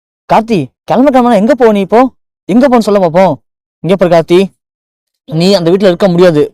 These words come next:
புரியுதா? ஏற்கனவே உனக்கு சொத்து தர முடியாதுன்னு சொல்லி அந்த கௌதம் இலக்கியம் உன்னை அங்கேயும் துரத்தி விட்டாங்க. வேற வழியே இல்லாம தான் நம்ம இங்க வந்து இருக்கோம்.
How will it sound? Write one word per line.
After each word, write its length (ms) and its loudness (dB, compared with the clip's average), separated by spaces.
புரியுதா? 380 0
ஏற்கனவே 500 0
உனக்கு 180 -4
சொத்து 180 -2
தர 120 2
முடியாதுன்னு 240 -2
சொல்லி 160 0
அந்த 160 -6
கௌதம் 340 2
இலக்கியம் 260 0
உன்னை 140 0
அங்கேயும் 280 0
துரத்தி 220 -2
விட்டாங்க. 300 -2
வேற 100 -2
வழியே 300 2
இல்லாம 260 2
தான் 120 0
நம்ம 160 -2
இங்க 180 -4
வந்து 160 2
இருக்கோம். 280 0